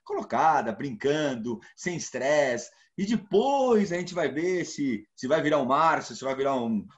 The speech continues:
um Guga, um Fino, um Jaime. Mas no começo eu fui colocado pra brincar de jogar tênis. E foi, foi muito legal o começo da, da, dessa minha vida.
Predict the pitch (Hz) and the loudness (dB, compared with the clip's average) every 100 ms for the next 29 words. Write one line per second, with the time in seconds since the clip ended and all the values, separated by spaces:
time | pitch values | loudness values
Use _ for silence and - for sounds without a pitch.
0 | 117 117 151 165 113 123 107 - 170 156 | -8 0 4 4 2 -2 -6 -4 -2 -2
1 | 131 120 120 120 113 143 147 131 107 - | -2 -2 -2 -4 -2 0 0 0 -6 -12
2 | _ - 190 180 196 196 196 220 214 214 | _ -6 -6 -2 -2 2 2 0 -2 -6
3 | - _ 175 180 208 214 180 202 208 202 | -8 _ -8 -2 2 2 2 0 0 -2
4 | 226 175 262 - 220 180 123 107 101 104 | -4 -2 -2 0 0 0 0 -4 -4 -4
5 | 90 85 123 135 - 165 170 156 156 165 | -8 -8 -10 -10 -6 0 0 0 -4 -2
6 | 202 285 233 208 156 131 - 104 101 - | -2 -2 -4 2 2 2 0 -2 -2 -4
7 | 107 92 90 104 104 113 113 110 101 90 | -6 -6 -6 -8 -8 -10 -6 -4 -4 -8
8 | 87 | -16